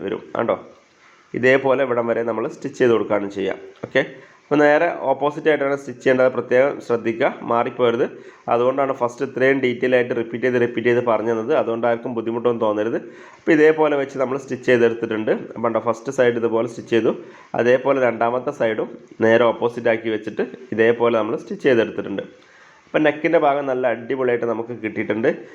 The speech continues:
ഇനി നമ്മൾ ഇതുപോലെ സ്റ്റിച്ച് ചെയ്തിട്ട് വരിക. എന്നിട്ട് നമുക്ക് എന്ത് ചെയ്യുക, ഈ ഒരു സിബിൻ്റെ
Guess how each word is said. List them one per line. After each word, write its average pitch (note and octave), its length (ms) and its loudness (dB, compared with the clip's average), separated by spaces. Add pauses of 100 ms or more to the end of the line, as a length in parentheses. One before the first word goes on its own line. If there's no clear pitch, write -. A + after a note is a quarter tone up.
(120)
ഇനി - 100 -2
നമ്മൾ E3 180 2
ഇതുപോലെ C#3 360 0
സ്റ്റിച്ച് B2 200 -12
ചെയ്തിട്ട് A#2 280 -2
വരിക. B2 160 4 (100)
എന്നിട്ട് E3 240 0
നമുക്ക് C#3+ 240 -4
എന്ത് B2 100 -4
ചെയ്യുക, B2 300 -2 (160)
ഈ - 100 0
ഒരു D3+ 140 4 (480)
സിബിൻ്റെ C3+ 420 2